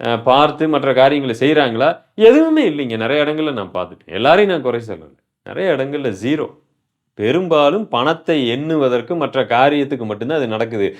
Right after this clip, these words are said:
அதுக்கு ஒரு ஆடிட்டர் ஒருத்தரை வச்சு, "இதையெல்லாம் பாருங்கப்பான்னு" சொல்லி அவரை கையில ஒப்படைச்சிட்டு போயிடலாம். திருச்சபை என்பது சேவை செய்யக்கூடிய ஒரு இடம் என்பதை மறந்து விடாதீங்க.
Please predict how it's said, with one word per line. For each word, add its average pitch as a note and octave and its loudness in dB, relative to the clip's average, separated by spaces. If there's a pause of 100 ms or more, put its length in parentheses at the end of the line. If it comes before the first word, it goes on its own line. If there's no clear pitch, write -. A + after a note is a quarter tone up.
அதுக்கு D3 2
ஒரு C3+ 6
ஆடிட்டர் D#3+ 4
ஒருத்தரை C3 0
வச்சு, B2 0 (100)
"இதையெல்லாம் B2+ 4
பாருங்கப்பான்னு" C#3+ 4
சொல்லி C3+ 0
அவரை D3+ 8
கையில F#3 6
ஒப்படைச்சிட்டு E3 4
போயிடலாம். - -10 (460)
திருச்சபை E3 0
என்பது B2+ -6
சேவை D#3+ 0
செய்யக்கூடிய C#3+ -6
ஒரு A2+ -4
இடம் D3 0
என்பதை A2+ -6
மறந்து G2+ -8
விடாதீங்க. E2 -10